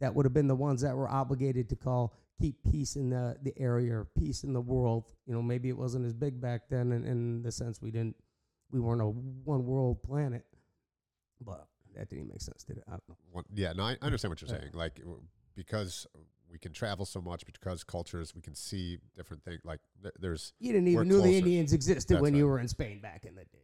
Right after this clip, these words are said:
Speaker 2: Right,
Speaker 1: Yeah.
Speaker 2: exactly.
Speaker 1: So what, what makes that obligation?
Speaker 2: Well, I, I think the question is, do we have an obligation? So let me, let, let's,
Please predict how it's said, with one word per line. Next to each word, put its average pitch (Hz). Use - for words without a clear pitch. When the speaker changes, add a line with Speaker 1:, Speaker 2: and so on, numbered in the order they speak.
Speaker 2:
Right, 78
Speaker 1:
Yeah. -
Speaker 2:
exactly. 76
Speaker 1:
So 165
what, 190
what 170
makes 175
that 170
obligation? 139
Speaker 2:
Well, 98
I, 101
I 95
think 98
the -
question 92
is, 82
do 104
we 95
have 80
an 78
obligation? -
So 98
let 117
me, 123
let, 110
let's, 117